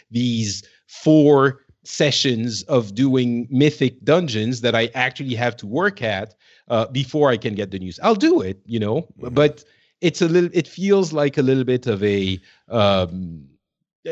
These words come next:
Speaker 1: too much work to get to the stuff that I wanna do.
Speaker 2: It's
Speaker 1: And
Speaker 2: a little,
Speaker 1: that's
Speaker 2: it's a little punishing for
Speaker 1: commitment.
Speaker 2: sure. I, I, I mean,
Speaker 1: Yeah.
Speaker 2: the, the, we did a, um, a, or a, uh, mythic last night just for fun 'cause we had a bunch of people on at the same time. We thought, "You know what, we'll do this for fun." It wasn't for attunement. It was just to go do it. We had a couple of quests there, and there was a world quest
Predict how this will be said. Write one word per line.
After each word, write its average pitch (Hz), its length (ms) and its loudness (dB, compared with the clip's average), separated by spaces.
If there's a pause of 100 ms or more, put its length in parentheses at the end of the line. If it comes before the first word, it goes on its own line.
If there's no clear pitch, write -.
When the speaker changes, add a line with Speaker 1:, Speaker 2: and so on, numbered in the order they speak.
(100)
Speaker 1:
too 202 160 2
much 170 260 4
work 151 360 4
to 135 120 -6
get 131 220 -4
to 131 100 -6
the 113 120 -4
stuff 120 320 -2
that 110 120 -2
I 107 80 0
wanna 95 260 -4
do. 82 200 -16
Speaker 2:
It's - 140 -8
Speaker 1:
And 156 60 -2
Speaker 2:
a - 20 -2
little, 143 160 4
Speaker 1:
that's - 160 -4
Speaker 2:
it's 113 160 0
a 131 60 6
little 120 200 2
punishing 90 420 0
for 98 140 -6
Speaker 1:
commitment. 92 60 -4
Speaker 2:
sure. 73 280 -4
I, 104 140 0 (100)
I, - 200 -16 (340)
I 95 80 -8
mean, 113 160 -2
Speaker 1:
Yeah. - 200 -4
Speaker 2:
the, 117 180 0
the, 101 480 -2
we 113 120 -4
did 123 160 -2
a, 90 260 -2 (380)
um, 71 440 -6 (300)
a, 78 220 -6
or 76 300 -4
a, 71 220 -4
uh, 67 100 -6
mythic 78 340 -8
last 78 220 -6
night 73 200 -6
just 92 260 -2
for 73 100 -10
fun 60 360 -10 (100)
'cause 73 160 -14
we 73 80 -10
had 71 100 -8
a 69 60 -12
bunch 71 180 -12
of - 60 -16
people 101 240 -6
on 87 140 -4
at 73 40 -12
the - 80 -10
same 87 160 -4
time. 80 160 -8
We 76 60 -8
thought, 71 180 -8
"You 71 60 -8
know 76 80 -8
what, 71 160 -10
we'll 80 100 -8
do 80 120 -6
this 73 100 -8
for - 100 -16
fun." 69 240 -12
It 64 60 -12
wasn't 76 240 -10
for 95 100 -8
attunement. 76 460 -8
It - 20 -10
was 64 140 -12
just - 160 -8
to 71 40 -14
go 65 180 -10
do 67 260 -10
it. 64 100 -8
We 76 100 -6
had 87 100 -4
a 87 40 -8
couple 87 220 -10
of 78 40 -10
quests - 280 -8
there, 64 140 -10
and 80 220 -6
there 85 60 -4
was 82 180 -6
a 76 60 -8
world 71 260 -10
quest - 380 -10